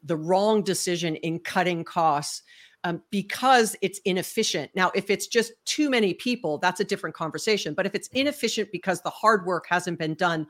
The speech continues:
on the infrastructure. So for example, this past week, Frontier Airlines, you know, a, a U S based discount airline, completely shut down its human-based call center. It's gone.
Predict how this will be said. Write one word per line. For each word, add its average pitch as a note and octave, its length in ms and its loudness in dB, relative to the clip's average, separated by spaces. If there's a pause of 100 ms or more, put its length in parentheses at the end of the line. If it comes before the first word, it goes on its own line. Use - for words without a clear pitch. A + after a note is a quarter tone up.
(220)
on F3 100 0
the E3 160 0
infrastructure. F3 540 -2
So G3+ 200 0
for F#3 200 -2
example, E3 580 0 (240)
this F#3 140 -6
past F#3+ 340 6
week, F#3 160 -2
Frontier F3 420 0
Airlines, D#3+ 520 0
you D#3+ 80 -6
know, D#3+ 320 -4
a, D#3 80 -4
a D3 180 -4
U F#3 160 0
S E3 160 2
based E3 280 -2
discount E3+ 420 -4
airline, E3+ 420 2 (260)
completely A#3+ 460 4
shut G#3+ 300 2
down F#3 340 4
its F3+ 160 -4
human-based F#3+ 840 0
call D3+ 180 0
center. - 320 -10 (560)
It's G3+ 180 2
gone. E3+ 320 4